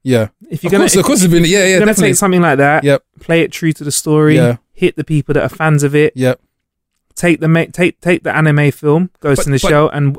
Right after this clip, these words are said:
Speaker 2: and, and point for point, copy it, and it's a live action version.
Speaker 1: But that's
Speaker 2: Fuck
Speaker 1: my,
Speaker 2: it.
Speaker 1: but that's
Speaker 2: I'd
Speaker 1: my,
Speaker 2: have done that.
Speaker 1: but that's my argument. Do you hit the fans if you're trying to maximize the sale? Because they wanna get, they don't wanna get the fans. The fans are already there. They wanna get the other people. That's what these studios are doing. That's what I'm trying to say.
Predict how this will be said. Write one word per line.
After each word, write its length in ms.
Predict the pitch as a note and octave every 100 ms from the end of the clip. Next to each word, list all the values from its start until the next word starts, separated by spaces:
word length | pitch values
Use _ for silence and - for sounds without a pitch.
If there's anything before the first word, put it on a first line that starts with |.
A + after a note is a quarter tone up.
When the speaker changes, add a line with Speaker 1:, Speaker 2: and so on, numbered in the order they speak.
| -
Speaker 2:
and, 240 | C#3+ C3+
and 180 | C#3 C3+
point 240 | - F#3 D#3+
for 80 | D#3+
point, 360 | E3 D#3 C#3+ _
copy 360 | - E3 D#3+ D3+
it, 140 | E3 - _ _ _ -
and 100 | C#3
it's 100 | -
a 40 |
live 240 | D3 D3
action 280 | D3 - C#3+
version. 380 | C#3 C3+ A#2+ A2+ -
Speaker 1:
But 80 | C#3
that's 160 | G3
Speaker 2:
Fuck 160 | E3 C#3+
Speaker 1:
my, 60 | C3+
Speaker 2:
it. 100 | - -
Speaker 1:
but 100 | D3+
that's 160 | G3+
Speaker 2:
I'd 40 | D3
Speaker 1:
my, 40 |
Speaker 2:
have 80 | C3+
done 140 | A#2+
that. 160 | C3 - _
Speaker 1:
but 80 | C#3+
that's 180 | F3
my 80 | D3
argument. 560 | C3 E3 C#3 A#2 A2 G2+ - _
Do 100 | E3
you 240 | G3+ F#3 D3
hit 200 | C#3+ -
the 80 |
fans 340 | C3+ C#3 C3 B2
if 80 | -
you're 80 |
trying 240 | C3 D3 C3+
to 100 | C3+
maximize 460 | C3 - C3+ B2
the 80 | C3
sale? 180 | - D3+
Because 200 | C3+ C3
they 100 | E3
wanna 220 | E3 D3+
get, 180 | C#3 D#3 _
they 80 | D#3
don't 100 | G#3+
wanna 140 | G#3+
get 140 | F#3 G3
the 80 |
fans. 240 | C#3+ C3+ B2+
The 60 |
fans 240 | C#3 G#3 F3
are 20 |
already 220 | D#3 C#3+
there. 160 | C#3+ E3
They 60 |
wanna 180 | D#3 D#3+
get 180 | D3+ D#3+
the 100 | - -
other 260 | F3 E3+ D#3+
people. 480 | D3+ B2+ A2 G2+ - _ _ _
That's 200 | F3+ A3
what 80 | G#3
these 140 | F3+ -
studios 360 | F3+ E3 D3
are 40 | C#3+
doing. 280 | D#3 E3+ C#3+
That's 160 | E3+
what 60 | C#3+
I'm 60 |
trying 120 | C#3+ C#3
to 40 |
say. 320 | - E3 B2